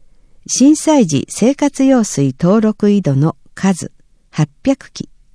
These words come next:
一般のご家庭で井戸を持っており、震災時に近隣の方々に生活用水を提供してくださる、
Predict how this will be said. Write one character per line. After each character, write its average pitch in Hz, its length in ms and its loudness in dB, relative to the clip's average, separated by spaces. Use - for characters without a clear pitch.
一 165 240 -2
般 269 140 2
の 269 160 6
ご 226 140 0
家 233 240 -2
庭 220 180 2
で 208 340 -2
井 269 140 2
戸 247 240 4
を 151 40 2
持 151 140 2
っ 190 40 -4
て - 220 -4
お 131 80 -2
り、 127 180 -6
震 233 260 4
災 233 280 2
時 160 160 0
に 151 200 2
近 220 200 4
隣 277 220 6
の 269 140 6
方 262 280 0
々 202 280 2
に 147 280 0
生 233 260 -2
活 302 300 -2
用 302 160 2
水 180 320 0
を 151 60 0
提 185 260 0
供 214 240 0
し - 80 -8
て 208 120 -2
く 196 120 -4
だ 190 120 0
さ 190 160 -2
る、 131 200 -4